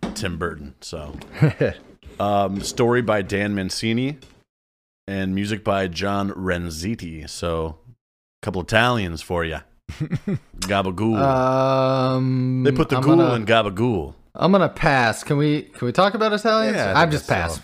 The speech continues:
Speaker 2: Pass. Pass.
Speaker 1: <laughs>
Speaker 2: Pass.
Speaker 1: All right, onto the, uh, onto the cast. No, music by John Renzi. He, he didn't really do anything else.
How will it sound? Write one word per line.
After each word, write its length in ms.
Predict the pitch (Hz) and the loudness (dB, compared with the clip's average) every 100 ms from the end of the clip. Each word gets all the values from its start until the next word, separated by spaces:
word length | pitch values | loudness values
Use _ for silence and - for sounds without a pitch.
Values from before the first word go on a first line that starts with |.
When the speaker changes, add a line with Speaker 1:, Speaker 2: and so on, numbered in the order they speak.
| - | 4
Speaker 2:
Pass. 360 | 214 190 87 - - - | 6 6 0 -12 -16 -4
Pass. 340 | 95 90 - - _ - - - | -2 -2 -8 -20 _ -2 0 0
Speaker 1:
<laughs> 480 | - 147 - - | -2 -8 -12 -8
Speaker 2:
Pass. 420 | - 95 95 - - - | -2 0 -2 -6 -8 -6
Speaker 1:
All 80 | - | -2
right, 140 | 117 92 | -2 -2
onto 240 | 110 107 | -4 -4
the, 160 | 92 - | -8 -8
uh, 280 | 104 101 95 | -4 -2 -2
onto 180 | 104 104 | -4 -4
the 100 | 95 | -6
cast. 380 | - 98 92 - - - | -2 -2 -2 -8 -18 -4
No, 200 | 147 - | -4 -4
music 360 | 143 139 123 104 | -4 -2 -2 -2
by 120 | 107 | -4
John 220 | 95 98 | -2 -4
Renzi. 160 | 95 87 | -4 -6
He, 60 | 104 | -6
he 40 | |
didn't 220 | 117 120 101 | -2 -2 -4
really 140 | 78 | -6
do 140 | 78 | -10
anything 240 | 78 80 76 | -12 -14 -20
else. 120 | 78 | -20